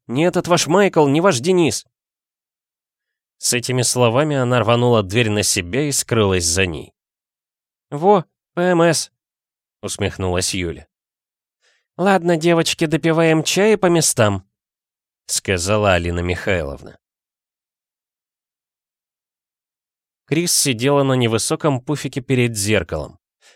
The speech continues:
Она только проснулась и еще не успела ни умыться, ни причесаться. На сердце было тяжело.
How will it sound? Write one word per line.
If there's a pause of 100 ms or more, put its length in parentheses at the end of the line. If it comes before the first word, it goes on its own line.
(120)
Она
только
проснулась
и
еще
не
успела
ни
умыться,
ни
причесаться. (480)
На
сердце
было
тяжело.